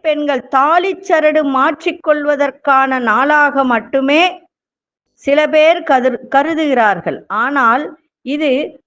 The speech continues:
பெருக்கத்திற்கான மிக சிறப்பான நாளாகும். இந்த ஆடிப்பெருக்கு அன்று எந்த ஒரு சுபகாரியத்தையோ தொழிலையோ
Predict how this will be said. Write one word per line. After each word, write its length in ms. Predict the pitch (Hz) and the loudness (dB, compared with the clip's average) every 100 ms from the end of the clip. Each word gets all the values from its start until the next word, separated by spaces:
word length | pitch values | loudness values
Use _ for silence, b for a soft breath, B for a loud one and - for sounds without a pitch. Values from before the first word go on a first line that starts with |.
| _ | _
பெருக்கத்திற்கான 1160 | 277 330 - 370 - 359 339 - 320 320 311 294 | -2 0 0 -2 0 -2 -2 0 2 2 0 -2
மிக 300 | 269 254 262 | -2 0 0
சிறப்பான 840 | 262 254 285 285 294 285 269 269 330 | 0 0 0 0 2 4 2 0 -2
நாளாகும். 680 | 285 233 226 202 175 170 - _ _ _ _ _ _ _ _ _ _ _ _ _ _ _ - | 0 0 2 0 -2 -6 -12 _ _ _ _ _ _ _ _ _ _ _ _ _ _ _ -8
இந்த 160 | 339 311 247 | -4 0 2
ஆடிப்பெருக்கு 760 | 269 349 392 403 370 349 285 330 | 2 2 0 0 0 0 -2 0
அன்று 460 | 269 269 294 311 254 240 302 - _ _ 190 | 0 0 -2 2 4 4 0 -6 _ _ -4
எந்த 360 | 254 311 349 403 | -2 0 0 2
ஒரு 220 | 370 349 359 - | 2 0 -4 -4
சுபகாரியத்தையோ 1120 | 269 339 339 320 320 320 302 - 247 220 247 277 | -2 -2 0 2 2 0 -4 -2 0 2 2 2
தொழிலையோ 680 | 262 269 294 339 339 277 240 | 2 2 2 0 -2 2 4